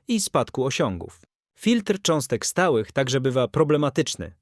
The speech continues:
zwłaszcza w autach użytkowanych głównie na krótkich trasach, gdzie jego regeneracja jest utrudniona. Zapchany filtr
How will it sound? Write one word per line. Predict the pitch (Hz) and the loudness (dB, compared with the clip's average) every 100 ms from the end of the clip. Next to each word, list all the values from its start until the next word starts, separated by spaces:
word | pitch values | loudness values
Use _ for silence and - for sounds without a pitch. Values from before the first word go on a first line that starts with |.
| _ | _
zwłaszcza | 147 196 214 - 175 | 0 0 2 0 -2
w | - | 2
autach | 156 151 147 - 180 | 2 2 0 0 -2
użytkowanych | 139 135 120 123 123 | -2 -2 0 0 0
głównie | 117 139 131 123 | 0 0 2 0
na | 117 107 | 0 0
krótkich | 131 127 117 - | -2 -4 -8 -2
trasach, | 196 190 104 92 - _ - | 0 0 -2 -8 -14 _ -6
gdzie | 196 226 202 | 2 2 2
jego | 143 147 123 | 2 2 2
regeneracja | 117 117 117 139 190 - 156 | 2 2 2 2 2 0 2
jest | 180 - - | 0 -2 -4
utrudniona. | 190 160 135 101 78 80 _ _ _ _ | 0 0 0 -2 -6 -12 _ _ _ _
Zapchany | - 110 - 107 98 | -6 -6 -2 -2 -2
filtr | 196 180 - | -2 -2 -4